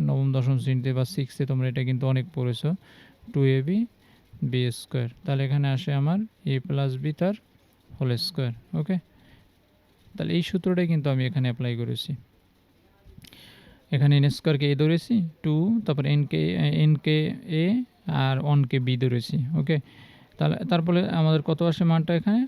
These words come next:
মান আসে আমার, এটাকে আমি এপাশে যেহেতু হোল স্কয়ার আছে, এপাশে আমি হোল স্কয়ার লিখতে পারি, ওকে? এপাশে আমি হোল স্কয়ার লিখব।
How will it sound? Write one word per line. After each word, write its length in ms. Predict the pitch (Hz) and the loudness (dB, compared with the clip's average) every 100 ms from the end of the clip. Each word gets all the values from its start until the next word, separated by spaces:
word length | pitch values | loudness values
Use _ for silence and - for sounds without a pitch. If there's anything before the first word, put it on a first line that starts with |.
| - | -2
মান 220 | 156 147 | 0 2
আসে 240 | 147 139 160 | 2 2 2
আমার, 260 | 143 147 | 2 2
এটাকে 380 | 156 147 160 160 | 0 -2 -2 0
আমি 280 | 160 156 160 | 2 2 2
এপাশে 240 | 151 165 | 0 2
যেহেতু 220 | 170 170 160 | 2 2 2
হোল 240 | 151 156 | 2 2
স্কয়ার 300 | 156 - 165 | 0 2 2
আছে, 180 | 135 143 | 2 0
এপাশে 280 | 143 147 170 | 0 0 2
আমি 160 | 160 | 4
হোল 200 | 147 151 | 4 2
স্কয়ার 320 | 143 - 160 | 0 -2 0
লিখতে 280 | 151 151 - | 0 -2 -2
পারি, 260 | 147 151 233 - 160 | -2 -2 -4 -6 -6
ওকে? 240 | 143 190 - _ - _ - | -4 -4 -6 _ -20 _ -4
এপাশে 260 | 156 139 139 | -2 0 0
আমি 140 | 135 | 2
হোল 160 | 131 131 | 0 -2
স্কয়ার 280 | - 135 | -4 -4
লিখব। 260 | 120 120 135 | -4 -4 -6